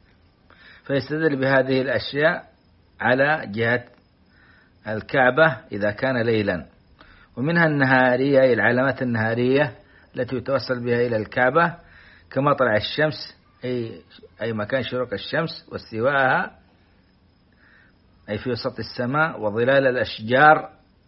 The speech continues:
ويعرف اتجاهات الجهات بظلال الأشجار، وظلال الأشجار والجبال والرياح وغيرها كثير بالنسبة للبلدان المختلفة.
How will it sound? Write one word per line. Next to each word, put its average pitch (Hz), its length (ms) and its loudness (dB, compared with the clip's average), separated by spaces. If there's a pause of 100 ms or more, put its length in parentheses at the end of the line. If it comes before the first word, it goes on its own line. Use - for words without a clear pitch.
(480)
ويعرف 113 460 -2
اتجاهات 110 600 -6 (380)
الجهات 110 680 -4
بظلال 117 460 -2
الأشجار، 120 580 -6 (2750)
وظلال 135 400 2
الأشجار 139 520 4
والجبال 123 800 4 (280)
والرياح 120 760 2 (440)
وغيرها 131 480 2
كثير 139 540 0 (320)
بالنسبة 131 440 -6
للبلدان 117 640 -2
المختلفة. 113 640 -4